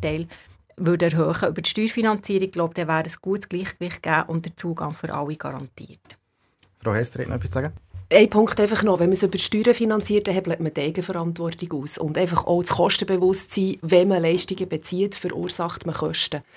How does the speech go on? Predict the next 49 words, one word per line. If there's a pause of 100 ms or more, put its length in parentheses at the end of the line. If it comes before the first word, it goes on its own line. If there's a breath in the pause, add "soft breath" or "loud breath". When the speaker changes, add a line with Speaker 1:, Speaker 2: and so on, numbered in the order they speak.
(380 loud breath)
Speaker 3:
Und
wenn
man
es
über
die
Steuern
finanziert,
dann
kann
ich
mir
schon
vorstellen,
dass
der
Eindruck
einfach
auch
entsteht,
ich
habe
ja
das
gezahlt,
ich
zahle
das
mit
meinen
Steuern,
das
steht
mir
zu.
Und
das (240 loud breath)
wird
natürlich
die
Kosten
noch
mehr
anheizen. (300 loud breath)
Und
darum
bin
ich
da